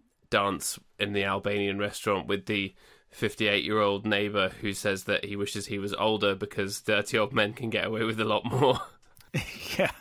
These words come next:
Speaker 2: And yeah, that's another thing that's, um, that's really, it's really funny about it, is that they have got this really, really creepy older, older,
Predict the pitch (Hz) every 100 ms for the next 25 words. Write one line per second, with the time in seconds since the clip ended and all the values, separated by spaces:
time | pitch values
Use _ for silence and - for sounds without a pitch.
0 | - _ _ _ _ _ _ - _ -
1 | - - 127 - 160 160 175 175 143 185
2 | 202 170 160 156 131 117 107 - - -
3 | - - 113 107 107 104 101 104 - _
4 | _ _ _ _ _ _ _ _ _ -
5 | - - 147 196 185 135 113 107 104 -
6 | _ _ _ _ _ _ - 156 - 160
7 | 143 127 - 127 120 107 98 92 92 -
8 | 135 123 - 127 113 113 120 127 139 123
9 | 131 127 127 127 120 113 113 - - 123
10 | 110 - 104 98 98 101 _ _ _ _
11 | _ _ - 113 104 104 101 95 98 98
12 | - _ _ _ _ _ _ _ _ _
13 | _ _ - 117 110 107 101